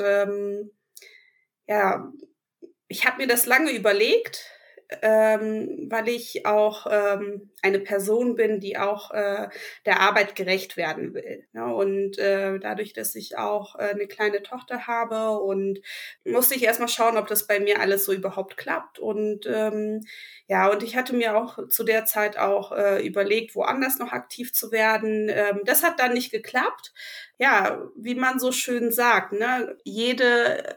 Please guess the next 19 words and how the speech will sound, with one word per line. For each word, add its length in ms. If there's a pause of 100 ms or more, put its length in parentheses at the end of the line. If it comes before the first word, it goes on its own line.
wenn 260
eine 320
Tür 240
schließt, 520
öffnen 340
sich 300
weitere 440
Türen 260
und 140
man 200
weiß 360
nicht, 280
was 160
so 120
hinter 240
diesen 340
Türen 320
sich, 360
äh, 260